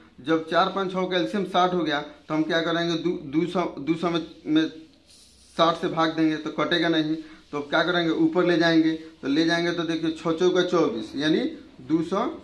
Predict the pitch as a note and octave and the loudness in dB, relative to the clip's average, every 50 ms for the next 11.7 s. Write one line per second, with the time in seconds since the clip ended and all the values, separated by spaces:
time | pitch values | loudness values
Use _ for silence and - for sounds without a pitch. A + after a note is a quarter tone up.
0 | - - - - - _ - - - D#3+ C#3+ B2+ A#2 A2+ A2 A2 A2 - - - | -20 -20 -20 -20 -20 _ -14 -4 2 2 4 4 2 0 -4 -8 -10 -12 -16 -20
1 | - - - F#3 F3+ F3+ E3+ C#3 A#2+ G#2+ - - - - - - C#3 C#3+ D3 D#3+ | -18 -8 -6 -4 -2 0 0 0 -2 -4 -8 -12 -18 -20 -12 -10 -8 -4 -4 -2
2 | D#3 - E3 D#3+ F3+ F3+ F3+ F3+ E3 E3 F3 F3 F3 - - - - F3 E3+ E3 | 0 0 2 2 2 2 0 0 -2 -2 -2 -4 -6 -10 -12 -4 -2 0 0 2
3 | E3+ E3+ E3 E3 E3 D#3 - - - - C3 A#2+ A2 G#2 - - - - - - | 0 0 0 0 0 -2 -2 -4 -8 -8 -8 -8 -8 -8 -12 -16 -20 -20 -20 -12
4 | - B2+ C#3+ D3 E3 A3 B3 - - - - - - D#3 E3 E3 D#3 - - D3+ | -6 -2 0 2 2 0 0 -2 -8 -12 -18 -2 4 8 8 10 10 8 6 2
5 | A#2+ A#2 A2 G#2+ G#2 A2 G#2+ - - - - E3+ D#3+ D#3+ G#3+ A#3 A#3+ A#3+ - - | -2 -4 -4 -6 -8 -8 -10 -10 -14 -10 -8 -6 -4 -4 -4 -4 -4 -6 -12 -20
6 | - - - - - - - _ - - C#3 - - D#3+ D3+ - F#3 E3+ E3+ E3+ | -20 -20 -20 -20 -20 -20 -20 _ -10 -10 -10 -6 -4 -4 -2 0 0 0 0 0
7 | - G#3 A3+ C4+ E3 - - - - - _ - - E3 C#3+ - - - A#2+ A#2 | -2 -2 -4 -4 -4 -6 -10 -16 -20 -20 _ -12 -8 -8 -8 -8 -8 -12 -14 -14
8 | - - D3+ D#3 D3+ D3+ D#3 D3+ D#3 D#3+ C3+ C3 - C3 A#2+ G#2+ G#2+ G#2+ F#2+ - | -6 -2 0 2 2 2 0 -2 0 0 0 0 -2 -4 -8 -8 -8 -8 -8 -10
9 | - - - - - - D#3+ E3 F#3+ A3 - - - - - - - - - - | -14 -20 -20 -14 -6 -4 -2 -2 0 -2 -4 -6 -10 -18 -20 -20 -20 -20 -20 -20
10 | - - - - - - _ - - - E3 E3 - - F#3+ F3+ F#3 G#3+ B3 C4+ | -20 -20 -20 -20 -20 -20 _ -18 -8 -2 -2 0 0 0 -2 -2 0 0 -2 -2
11 | - - - - - C#3 B2+ D3 C#3+ C#3 B2+ A#2+ A2 G#2+ | -4 -8 -14 -18 -12 -4 0 2 2 2 2 0 -2 -4